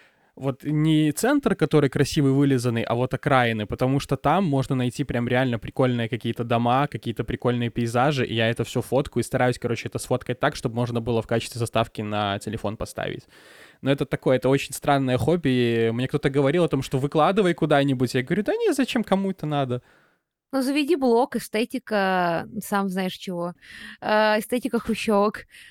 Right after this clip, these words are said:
Speaker 2: Я, м, люблю, кстати, у меня хобби есть фотографирование. Вспомнила в этом году, что я одно время фотала на плёнку, когда все мы были в две тысячи двенадцатом году, четырнадцатом на пикнике афиши, я фотала на плёнку очень много. Щас начала снова.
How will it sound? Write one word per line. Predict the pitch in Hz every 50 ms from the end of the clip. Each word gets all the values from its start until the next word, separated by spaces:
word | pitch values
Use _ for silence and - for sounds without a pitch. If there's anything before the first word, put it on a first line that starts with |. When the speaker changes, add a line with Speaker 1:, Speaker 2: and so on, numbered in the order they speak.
| - - - - - -
Speaker 2:
Я, | 214 185 262 269 294 330 359 370 370 359 339 330 302 226 - -
м, | 226 233 240 233 233 233 220 220 220
люблю, | 220 226 240 214 262 339
кстати, | - - - 339 339 302
у | 262
меня | 254 285
хобби | 277 - 330 330 262 285
есть | 262 -
фотографирование. | - - 214 240 262 262 - 359 392 330 262 220 220
Вспомнила | - - - 277 277 269 247 226 214
в | 208
этом | 214 - 214
году, | 202 220 208 262 269
что | - - 226
я | 208 208
одно | 202 185 214
время | 214 208 208 196 196
фотала | - - 214 - 202 190
на | 190 190
плёнку, | - 269 302 330 - 247
когда | - - 202 208
все | - - 285 269
мы | 240 220
были | 196 226 214 196 180 180 - - - - - -
в | - 208
две | 220 247
тысячи | - 285 262 - 277
двенадцатом | 196 185 220 226 233 220 233 - 220 - 214 214 208
году, | 208 208 190 214 214 220
четырнадцатом | - - - 214 - 214 202 196 196 190 - - 196 196
на | 185 165
пикнике | 208 - - 196 185 - 190
афиши, | 190 - 269 339 - - 247
я | 208 226 254
фотала | - 214 226 226 - 226 220
на | 208 214 214
плёнку | - 214 208 208 202 196 196
очень | 185 - - - 185
много. | 180 175 175 160 175
Щас | 175 - 240 - -
начала | 240 214 - 226 208
снова. | 190 - - 233 247 294 320 294 220